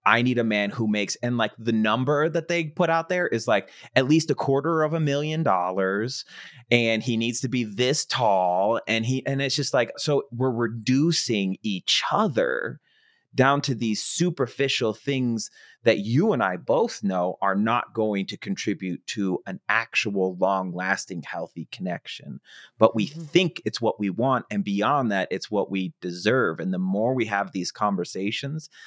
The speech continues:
Speaker 1: the less we see the other person as a person and more so as a commodity that I might pick up. And it's really dehumanizing to both sides.
Speaker 2: Completely. And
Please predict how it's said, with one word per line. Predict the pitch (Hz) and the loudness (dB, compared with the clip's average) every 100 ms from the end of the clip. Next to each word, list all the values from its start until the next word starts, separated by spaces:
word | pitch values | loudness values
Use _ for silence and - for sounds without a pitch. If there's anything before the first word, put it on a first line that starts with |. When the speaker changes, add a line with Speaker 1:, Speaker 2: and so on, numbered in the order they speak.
| - - | -16 2
Speaker 1:
the | 131 | 4
less | 127 151 151 - | 4 0 -2 -2
we | 135 | -2
see | - 139 127 | -2 -4 -2
the | 123 - | 0 0
other | 120 117 | 0 -2
person | - 117 135 - 107 95 - | -4 -4 -4 -2 -4 -4 -2
as | 120 127 131 113 113 - _ _ - | -2 0 0 -2 -4 -10 _ _ -2
a | 110 | -2
person | - 156 175 - 104 | 0 0 0 -2 -2
and | - 104 | -2 -2
more | 107 127 | 0 -2
so | - 120 | -2 -4
as | - 113 104 | -2 -2 -2
a | 101 | -6
commodity | - 107 104 104 107 95 92 | -4 0 2 2 0 -2 -2
that | 90 90 | -2 0
I | 95 | 2
might | 92 90 92 - - | 0 -4 -6 -8 -12
pick | - 92 90 | -6 -6 -2
up. | 90 - - | -2 -2 -4
And | 87 | -4
it's | 85 - - _ _ _ _ - 120 | -4 -8 -14 _ _ _ _ -6 4
really | 165 180 | 4 4
dehumanizing | 131 117 139 151 120 98 101 98 90 87 | 0 -2 -2 0 0 0 0 -4 -6 -8
to | 104 | -2
both | 98 165 | 0 0
sides. | - - - - - - _ _ _ _ - | -4 -10 -10 -14 -18 -20 _ _ _ _ -16
Speaker 2:
Completely. | 175 175 156 139 135 139 | -10 -8 -8 -8 -8 -8
And | - 156 151 151 | -6 -4 -4 -6